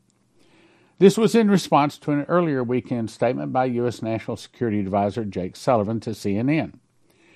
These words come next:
He said, while speaking from the G seven summit in, in Japan over the weekend, "We have not placed limitations." This is important. "We have not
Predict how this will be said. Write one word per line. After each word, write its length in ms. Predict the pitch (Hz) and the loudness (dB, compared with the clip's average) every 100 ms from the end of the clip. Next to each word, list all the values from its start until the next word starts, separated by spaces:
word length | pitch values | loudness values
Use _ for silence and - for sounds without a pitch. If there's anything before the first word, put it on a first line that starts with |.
| _ | _
He 240 | - 151 190 | 0 2 2
said, 400 | - 208 156 110 | 2 2 2 2
while 260 | 143 185 | 4 4
speaking 380 | 185 214 208 202 | 4 0 -2 0
from 160 | 175 175 | -2 0
the 80 | 170 | 0
G 220 | 175 180 | 0 0
seven 400 | - 165 160 151 | 0 -2 0 -2
summit 400 | - 151 143 131 | -2 -2 0 -2
in, 280 | 135 131 147 | -2 -2 -4
in 200 | 135 117 | -4 -2
Japan 400 | 135 147 135 123 | -2 -2 0 0
over 160 | 127 | 0
the 80 | 120 | 2
weekend, 480 | 107 - 95 117 139 _ _ _ - - _ - | 0 -2 -6 -6 -10 _ _ _ -20 -20 _ 2
"We 120 | 175 | 4
have 100 | 156 | 6
not 340 | 202 247 - | 6 4 2
placed 460 | - 214 202 - - | 2 4 4 2 -2
limitations." 580 | 185 175 - 175 156 127 | 0 0 0 0 0 -2
This 120 | - | -2
is 60 | |
important. 460 | 175 - 214 120 - _ _ _ _ _ _ _ - | -4 2 0 0 -6 _ _ _ _ _ _ _ 2
"We 100 | 135 | 4
have 160 | 123 | 4
not 480 | 143 160 214 247 | 0 2 2 0